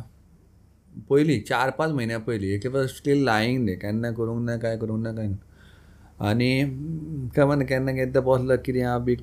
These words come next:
पयलीं पळयल्यार, ओके, हेजी बीक पेंडींग आहा, ती मातशी घेतली, कितें बरयल्लें तें बिरकेतलें. That time I met, uh, Joy Mere. He was a cinematographer.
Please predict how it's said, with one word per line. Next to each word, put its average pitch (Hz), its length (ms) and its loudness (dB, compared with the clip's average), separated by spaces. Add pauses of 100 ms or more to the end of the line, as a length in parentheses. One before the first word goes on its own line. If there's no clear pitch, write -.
पयलीं 120 220 0
पळयल्यार, 117 380 2
ओके, 117 220 0
हेजी 104 240 0
बीक 113 280 -2
पेंडींग 107 360 2
आहा, 101 200 -2
ती 117 240 -2
मातशी 117 300 0
घेतली, 110 320 0
कितें 117 200 0
बरयल्लें 117 420 4
तें 104 120 -2
बिरकेतलें. 107 500 -2 (440)
That 110 280 2
time 131 140 2
I 127 180 2
met, 127 260 2
uh, 117 600 -2
Joy 131 300 2
Mere. 117 340 0 (420)
He 107 280 -4
was 113 180 -4
a 107 360 -2
cinematographer. 104 840 -2